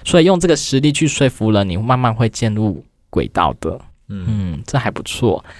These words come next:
Speaker 1: 然后有其他网友是说，工作不分贵贱，大家都是讨生活的啊，没有什么丢脸不丢脸。我已经四十七岁了，我也开始在想出路啦，会更好的。我觉得这四十七岁也蛮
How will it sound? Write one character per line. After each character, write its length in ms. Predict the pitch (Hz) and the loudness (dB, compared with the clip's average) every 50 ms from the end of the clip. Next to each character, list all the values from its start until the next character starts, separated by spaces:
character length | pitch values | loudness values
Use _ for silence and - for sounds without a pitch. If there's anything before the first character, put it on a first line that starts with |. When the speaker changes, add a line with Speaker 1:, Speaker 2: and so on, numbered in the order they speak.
| - - - | -20 -12 -2
Speaker 1:
然 120 | - 123 135 | 0 2 4
后 100 | 143 147 | 4 4
有 80 | 131 | 4
其 160 | - - - 131 | 2 0 0 0
他 100 | 131 127 | 2 2
网 160 | 120 110 101 | 2 2 2
友 60 | 104 | 0
是 100 | 113 113 | -2 -4
说， 460 | 110 - - 110 107 107 107 98 98 - - - - - - - - - _ | -4 -2 0 2 4 4 4 2 0 -4 -12 -20 -20 -20 -20 -20 -20 -2 _
工 260 | - 175 180 185 190 | 4 6 6 4 2
作 240 | 180 - 180 156 147 | 4 6 6 6 6
不 140 | 151 165 151 | 4 0 0
分 220 | 143 147 143 139 | 2 0 0 0
贵 240 | 143 - 143 120 113 | 2 4 4 4 4
贱， 280 | 104 - - 139 123 120 | 0 -2 -2 -2 0 2
大 120 | 127 151 | 2 2
家 80 | 151 151 | 2 4
都 80 | 160 | 2
是 60 | 156 143 | 0 0
讨 180 | - 120 117 | -2 -4 -4
生 280 | 107 - - 110 110 113 | -4 -4 -2 -2 -2 -2
活 240 | - - 82 65 52 | -2 -2 -2 -2 0
的 120 | 85 82 | -2 -2
啊， 120 | 65 - - | -2 -2 -2
没 100 | 113 135 151 | 0 2 2
有 140 | 160 170 | 4 2
什 180 | 160 - - 120 | 2 -2 -4 -4
么 140 | 98 87 80 | -2 -4 -4
丢 200 | - - 120 113 | -4 -2 0 0
脸 180 | - 104 69 - - | 0 0 -2 -4 -4
不 100 | - 98 90 | -2 -4 -4
丢 240 | - - 90 80 80 | -2 0 0 0 2
脸。 200 | 82 87 69 - - _ | 0 0 -2 -4 -4 _
我 200 | 120 143 165 156 | 4 4 4 4
已 20 | |
经 160 | 151 151 151 147 | 2 -2 -4 -4
四 200 | - - 151 139 | -2 -2 0 0
十 140 | 131 117 | 0 0
七 240 | 110 - - - 117 | -2 -4 -4 -4 -4
岁 300 | - - - 123 104 95 | -4 0 0 2 2 2
了， 300 | 90 87 80 67 92 104 - _ _ _ _ _ - | 2 0 -2 -2 -6 -12 -18 _ _ _ _ _ -2
我 60 | 135 | 0
也 80 | 127 | 0
开 160 | 110 - 151 143 | 2 2 2 2
始 80 | 139 | 2
在 160 | 131 135 135 | 0 0 -2
想 220 | 131 - 98 85 87 | -2 -2 -4 -4 -4
出 220 | - - 107 98 | -4 -4 -2 2
路 160 | 110 110 98 | 2 2 2
啦， 280 | 90 87 82 85 90 - - | 2 2 2 0 0 -4 -4
会 120 | - 123 | -4 -2
更 220 | 120 - 120 110 110 | -2 -2 -4 -4 -2
好 240 | 110 98 - - - - | -2 -2 -2 -4 -6 -10
的。 180 | - - - - _ | -10 -10 -10 -6 _
我 100 | - 151 | -4 -2
觉 100 | 147 151 | 0 0
得 60 | 151 | 0
这 80 | 175 185 | 0 -2
四 160 | 175 - 190 170 | 0 0 0 0
十 40 | |
七 140 | 143 143 147 | 0 0 0
岁 160 | 147 156 151 | 2 2 2
也 60 | 123 101 | 2 2
蛮 200 | 101 92 98 | 2 0 0